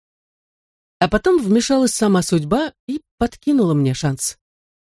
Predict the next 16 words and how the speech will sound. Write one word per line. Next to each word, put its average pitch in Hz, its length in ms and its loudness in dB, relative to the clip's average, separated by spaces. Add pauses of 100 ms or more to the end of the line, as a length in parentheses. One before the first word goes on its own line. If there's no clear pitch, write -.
(680)
Путь 269 280 0
к - 100 -20
побегу 220 520 2
открылся 202 520 0
однажды 170 400 0
утром 170 360 0
в - 120 -16
понедельник 190 760 0 (240)
с - 100 -4
появлением 196 600 2
солидно 185 480 0
выглядевшей 160 600 0
семейной 143 480 0
пары, 202 420 0 (240)
явно 170 540 -2
англичан. 160 680 -2